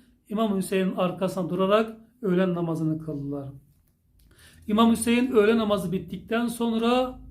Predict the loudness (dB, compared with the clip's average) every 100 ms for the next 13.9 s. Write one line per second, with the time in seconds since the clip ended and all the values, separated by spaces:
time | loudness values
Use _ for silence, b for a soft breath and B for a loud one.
0 | b b b -14 -2 2 2 2 2 4
1 | 4 4 4 2 0 -4 -20 -20 -20 -6
2 | -6 -4 -8 -12 -12 -12 -10 -10 -8 -8
3 | -8 -10 -14 -20 -20 -20 -20 -10 -2 0
4 | 0 -2 -4 -2 -4 -6 -8 -10 -10 -12
5 | B B B 0 2 2 0 0 2 2
6 | 0 2 2 2 -2 B B B -2 4
7 | 4 6 4 4 0 2 2 0 -4 -4
8 | -2 -2 -2 -2 -2 0 -2 -2 -4 -4
9 | -4 -6 -8 -12 -10 -2 0 0 -2 -4
10 | -4 -6 -8 -12 -16 _ b b b b
11 | b b _ _ _ 4 4 6 4 4
12 | 2 2 0 -4 -12 -16 -20 _ _ -6
13 | -4 -2 -2 0 0 -2 -4 -12 -18